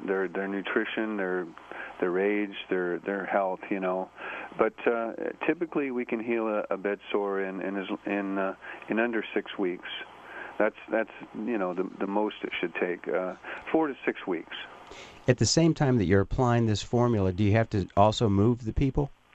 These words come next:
Speaker 1: Of course, yes. They, uh, I mean, a good caregiver will, will move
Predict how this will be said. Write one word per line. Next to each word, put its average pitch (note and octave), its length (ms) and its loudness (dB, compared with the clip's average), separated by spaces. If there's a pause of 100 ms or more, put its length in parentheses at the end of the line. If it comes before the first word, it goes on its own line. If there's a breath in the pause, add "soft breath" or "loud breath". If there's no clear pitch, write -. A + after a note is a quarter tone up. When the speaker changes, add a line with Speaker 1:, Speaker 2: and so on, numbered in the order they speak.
(220 loud breath)
Speaker 1:
Of B2+ 180 -2
course, G#2+ 300 -4 (100)
yes. F#2 220 -4 (100)
They, G2+ 380 -2
uh, G2+ 240 0
I A2 100 0
mean, A2+ 220 -2
a G#2 120 0
good C3+ 280 -2
caregiver A#2 600 -2
will, G2+ 280 -2 (480 loud breath)
will G#2+ 140 2
move A2 340 0